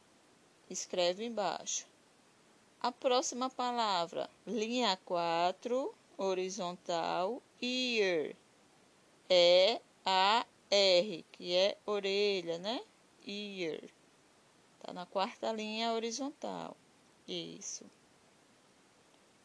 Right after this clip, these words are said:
E a próxima palavra é, está na nona linha, na linha nove, na linha, na última linha, eye. E Y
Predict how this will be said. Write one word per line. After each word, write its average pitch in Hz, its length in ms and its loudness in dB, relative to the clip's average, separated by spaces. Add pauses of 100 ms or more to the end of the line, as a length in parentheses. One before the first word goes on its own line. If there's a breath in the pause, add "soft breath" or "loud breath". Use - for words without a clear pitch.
(140)
E 294 100 0
a 311 120 2
próxima 196 520 -2
palavra 190 760 -2
é, 190 340 0 (720)
está - 260 -2
na 208 140 0
nona 220 600 -2
linha, 180 560 -6
na 196 200 -4
linha 175 300 -6
nove, 165 560 -8
na 240 220 -8
linha, 175 260 -10
na 165 140 -4
última 202 400 -6
linha, 160 420 -10 (260)
eye. 190 560 0 (1000)
E 180 480 6 (220)
Y 254 640 -2